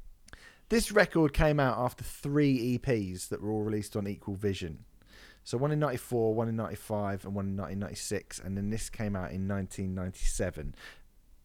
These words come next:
Um, this album actually came out on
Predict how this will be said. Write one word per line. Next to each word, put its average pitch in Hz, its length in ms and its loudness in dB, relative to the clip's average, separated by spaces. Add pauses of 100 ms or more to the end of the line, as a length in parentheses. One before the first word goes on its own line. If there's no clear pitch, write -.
(120)
Um, 127 640 2 (880)
this 151 380 2
album 143 360 6
actually 135 320 0
came 120 300 2
out 107 340 2
on 107 380 2